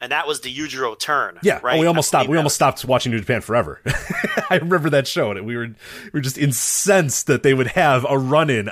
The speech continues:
Speaker 2: on a main event for a
Speaker 1: Yeah.
Speaker 2: title. We couldn't believe it. We were like, "What are they doing, Gedo? You've lost it. You have
Speaker 1: Yeah.
Speaker 2: no idea what you're doing anymore." Don't...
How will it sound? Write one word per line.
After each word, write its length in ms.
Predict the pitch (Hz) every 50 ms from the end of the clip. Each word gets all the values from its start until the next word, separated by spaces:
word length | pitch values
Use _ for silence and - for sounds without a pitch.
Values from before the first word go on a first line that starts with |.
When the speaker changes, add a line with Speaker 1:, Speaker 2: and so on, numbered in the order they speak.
| - -
Speaker 2:
on 100 | - 170
a 40 | 156
main 220 | 151 160 160 151
event 400 | 147 131 151 147 117 110 98 - _ - - - _
for 220 | - - 180 147 135
a 40 |
Speaker 1:
Yeah. 60 | 135 147
Speaker 2:
title. 300 | 151 156 139 101 87 85
We 100 | 107 123
couldn't 280 | - - 220 185 160
believe 380 | - 220 202 202 262 285 302 151
it. 40 | 101
We 80 | 98
were 80 | 113 123
like, 140 | 135 135 131
"What 300 | 131 165 214 233 240 208
are 140 | 160 147
they 160 | 135 143 131 117
doing, 800 | 107 95 87 104 98 165 185 220 220 202 202 190 208 208 180
Gedo? 420 | 139 175 165 190 196 196 196 185 151
You've 160 | 120 107 98
lost 420 | 123 147 165 165 170 170 - -
it. 200 | 180 175 170 160 _ _ - - - - - _ -
You 80 | 123
have 80 | 110 107
Speaker 1:
Yeah. 140 | 131 123 120
Speaker 2:
no 140 | 190 185
idea 160 | 185 180 180 180
what 120 | 175 -
you're 80 | 160 143
doing 180 | 165 165 160
anymore." 360 | 160 160 156 156 156 160 156
Don't... 280 | 147 120 - 160 170 -